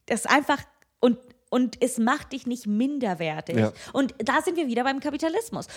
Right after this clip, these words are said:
Speaker 1: Und das ist die fucking Idee, dass dein, deine Wertigkeit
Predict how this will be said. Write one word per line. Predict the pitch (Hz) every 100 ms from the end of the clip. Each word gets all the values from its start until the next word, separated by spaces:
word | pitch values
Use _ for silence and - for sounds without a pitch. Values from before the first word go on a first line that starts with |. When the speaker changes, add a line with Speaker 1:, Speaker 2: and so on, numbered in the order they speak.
| -
Speaker 1:
Und | 226
das | 262 269
ist | 269
die | 277
fucking | 269 285 302 277
Idee, | 247 285 285
dass | 240 226 -
dein, | 208 285 277 214 190
deine | 220 294 311 277 240
Wertigkeit | 254 294 214 - - 156 156 214